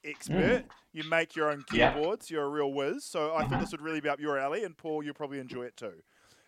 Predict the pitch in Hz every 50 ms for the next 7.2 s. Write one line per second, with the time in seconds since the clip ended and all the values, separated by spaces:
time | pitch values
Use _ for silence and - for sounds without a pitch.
0 | - 165 147 - 139 101 87 85 - _ _ _ _ _ _ _ _ _ _ -
1 | - - - - 160 151 208 247 302 311 294 302 311 - - 269 277 254 208 196
2 | 190 190 185 160 185 175 - - 175 139 131 156 - - - - - - - 170
3 | 175 170 165 165 160 - - 151 143 139 135 139 135 131 135 139 135 131 131 131
4 | 139 135 131 127 131 127 123 120 110 113 113 104 92 87 85 80 82 _ _ _
5 | _ _ 123 170 175 170 180 185 196 214 240 262 285 311 277 - 180 175 - -
6 | - - 190 196 208 - 233 226 - - 190 180 170 165 160 - 151 131 120 104
7 | 90 90 87 -